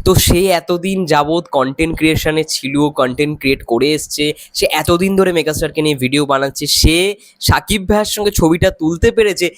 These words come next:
এটার জন্য আমরা কলকাতাবাসীরা, মানে কলকাতা থেকে আমরা যারা ভিডিও করি না, আমাদের খুব প্রাউড ফিল হচ্ছে, খুব গর্বের, খুব গর্বের বিষয়। কারণ শিমুল ভাইয়া, তানিম ভাইয়া, তারা ছবি তুলতে পেরেছে। আমি খুব খুশি হয়েছি personally, খুব খুশি হয়েছি যে শিমুল ভাইয়া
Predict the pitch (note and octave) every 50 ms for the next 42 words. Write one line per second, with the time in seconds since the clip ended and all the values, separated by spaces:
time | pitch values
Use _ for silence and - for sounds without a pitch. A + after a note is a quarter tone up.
0 | - - - C3+ D3+ D3 F#3+ F#3+ F3 E3 F#3+ F#3+ F#3+ F#3 D#3 C#3+ D3+ D#3+ F3 F3+
1 | - D#3 D#3+ F#3 F#3 - G#3+ G#3+ G#3+ F#3+ F#3 F3+ - F3 F3 F3 E3+ - E3 E3+
2 | F3+ F3+ G#3 G#3 G#3 G3+ G3 - F#3 F3 F3 F3+ F3 F3+ F3+ E3 C#3+ D3 C#3+ D#3+
3 | E3 D#3+ D#3+ D#3 D3 D3 F#3+ G3 C#3+ - - - - - - C3 D#3 E3 E3 F3
4 | F3 - - - - - F#3 A3 B3 - _ - D#3+ C#3+ C#3+ D3+ - - - C#3+
5 | B2+ B2+ A#2+ - - C3 - - - D#4 E4+ C4 F3+ D3+ C#3+ C3+ C3+ C#3+ D3 C#3
6 | A2+ G#2 - - - - - - C4 C#4+ G#3+ D#3 C#3+ C#3 C#3 C#3+ E3+ E3 D3+ C3
7 | A2+ - A#2 F#2+ - - _ _ _ _ _ _ - _ _ _ _ _ - C#3+
8 | D#3 E3+ F3 - - - F#3 F3+ F#3+ G#3 G3+ E3 F3 E3+ E3+ F3 F3 E3+ - D#3+
9 | D#3+ F3 G3 G#3+ G3+ F#3+ F3+ F3 F3 F3+ F#3 G3 - - D#3+ C#3+ D3+ F3 E3+ F3+
10 | F#3 E3+ - F3 E3 C#3+ A2+ A2+ G#2 - - G2+ F#2+ - _ _ - - - _
11 | _ _ _ _ - - F#3+ A#3 A#3 - - - C#4 D4+ - - - F3+ F3 -
12 | F#3 F3 D#3+ D3 - D3 C3 C#3+ B2+ - - C3 C3 C3 - - - D#4 D4+ -
13 | - E3+ D3 - G3 F#3 E3+ D#3+ D3 - - F#3+ G3+ _ _ - - - - -
14 | D3 D#3 - - F3+ F#3 A3 A#3+ G3+ E3 G3 G3+ G#3+ G#3+ A3 A3+